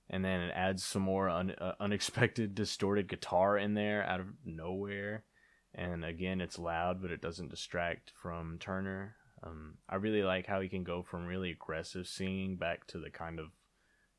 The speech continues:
melancholic tone he's known for. In the second chorus, he does this a lot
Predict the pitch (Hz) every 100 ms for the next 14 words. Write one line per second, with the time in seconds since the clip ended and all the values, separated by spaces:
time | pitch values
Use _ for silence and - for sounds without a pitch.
0 | - 85 85 82 - 82 90 - - 98
1 | 95 85 82 82 92 98 101 101 104 113
2 | - _ _ _ _ _ - 101 95 -
3 | 101 95 - 104 98 - 80 85 87 90
4 | 90 - - 82 87 85 87 87